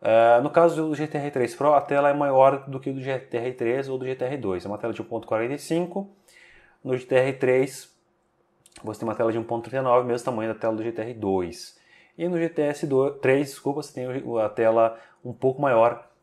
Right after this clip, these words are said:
que a tela do G T E, do G T S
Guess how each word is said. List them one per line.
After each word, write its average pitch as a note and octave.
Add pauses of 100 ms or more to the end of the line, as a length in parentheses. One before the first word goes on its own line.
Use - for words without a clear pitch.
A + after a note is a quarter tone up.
(100)
que B2+
a A#2+
tela A2 (120)
do A2
G A2
T A2+
E, A2
do G#2
G G#2+
T A2
S G#2+